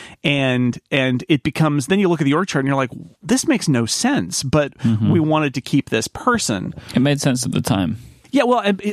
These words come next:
Speaker 1: and, and, uh, this is a good example where it's like, imagine the double whammy if Steve Jobs dies and Johnny Ive quits.
Speaker 2: Yep.
Speaker 1: Like that for Apple. Like, just even perception of Apple.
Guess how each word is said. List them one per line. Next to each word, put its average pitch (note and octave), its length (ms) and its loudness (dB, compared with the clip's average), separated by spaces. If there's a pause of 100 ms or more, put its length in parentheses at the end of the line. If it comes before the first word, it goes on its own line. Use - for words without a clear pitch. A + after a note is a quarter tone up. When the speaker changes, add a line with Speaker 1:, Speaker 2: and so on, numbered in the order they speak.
(120)
Speaker 1:
and, F#3+ 400 2
and, E3+ 400 2
uh, F3+ 160 -2
this F#3 200 2
is F#3+ 80 -2
a E3 60 0
good E3+ 140 2
example D#3+ 400 0
where B2+ 140 2
it's C3 120 -4
like, C#3+ 200 -2
imagine E3 520 0
the D#3 80 2
double C#3 260 0
whammy D3 380 0
if B2 80 -4
Steve C3 220 0
Jobs B2+ 260 0
dies B2 520 0
and A#2+ 300 2
Johnny A#2+ 220 0
Ive A2+ 160 -2
quits. - 400 -6
Speaker 2:
Yep. - 180 -2 (280)
Speaker 1:
Like C#3 240 0
that D3 260 0
for D3 160 0
Apple. B2 460 -4 (120)
Like, C#3+ 200 0
just A3 240 -2
even A3 180 2
perception - 560 0
of G#2 80 -4
Apple. - 380 -6